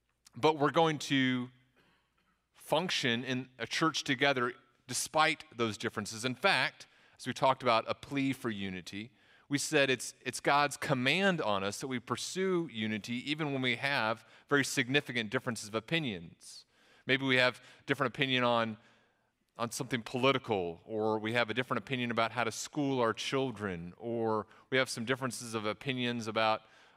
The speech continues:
what sort of entertainment is acceptable for a believer. But what, what we all wanna do is we say, "Okay, on these issues where we have different, different conscience convictions,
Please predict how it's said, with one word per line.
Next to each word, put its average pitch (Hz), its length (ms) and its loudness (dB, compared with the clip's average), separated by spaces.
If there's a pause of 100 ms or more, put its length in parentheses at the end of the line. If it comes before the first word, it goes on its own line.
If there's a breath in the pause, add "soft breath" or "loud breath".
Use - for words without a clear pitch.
what 131 160 2
sort 131 220 2
of 120 100 0
entertainment 123 680 -2
is 98 160 -6
acceptable 107 560 -4
for 110 200 -4
a 104 60 -2
believer. 107 460 -2
But 131 200 0 (300 loud breath)
what, 139 440 -2
what 147 140 4
we 147 120 4
all 170 280 8
wanna 175 200 2
do 160 200 6
is 139 140 0
we 131 60 -6
say, 143 140 0
"Okay, 131 180 2
on 135 120 2
these 165 220 -2
issues 143 420 0
where 135 80 0
we 127 100 0
have 123 140 2
different, 143 280 -4 (140)
different 143 260 -6
conscience 156 600 0
convictions, 123 800 -4